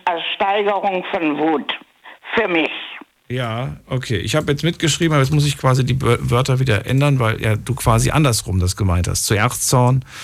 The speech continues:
Speaker 2: Okay, und Zorn bleibt bis heute, es bleibt länger bestehen. Warum bleibt es länger bestehen? Weil?
Speaker 1: Ja, weil das nicht mehr rückgängig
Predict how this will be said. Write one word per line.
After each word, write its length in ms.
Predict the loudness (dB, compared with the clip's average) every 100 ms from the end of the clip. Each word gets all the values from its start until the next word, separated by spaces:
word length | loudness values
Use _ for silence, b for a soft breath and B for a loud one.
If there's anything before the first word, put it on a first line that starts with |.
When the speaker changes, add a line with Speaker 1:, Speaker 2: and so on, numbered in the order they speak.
| B B B
Speaker 2:
Okay, 240 | 0 2 2
und 120 | 0
Zorn 340 | 2 2 2
bleibt 300 | 0 0 -2
bis 240 | -2 -2 0
heute, 320 | 0 0 0
es 220 | -2 -2
bleibt 360 | 0 0 0 -4
länger 420 | -4 0 2 2
bestehen. 520 | 2 0 0 2 2
Warum 360 | 2 0 0 0
bleibt 240 | 0 -2
es 120 | -4 -4
länger 220 | -4 -4
bestehen? 400 | -4 -4 -2 0
Weil? 300 | 0 0 -4 -12 _ _ _ _ _ _ _ _ _ _ _ _ _ _ _ -8 -6 0
Speaker 1:
Ja, 380 | 2 2 0 -2
weil 280 | -4 -4 -2
das 180 | -4 -2
nicht 220 | -2 0
mehr 160 | -2 -2
rückgängig 460 | -4 -2 -2 -2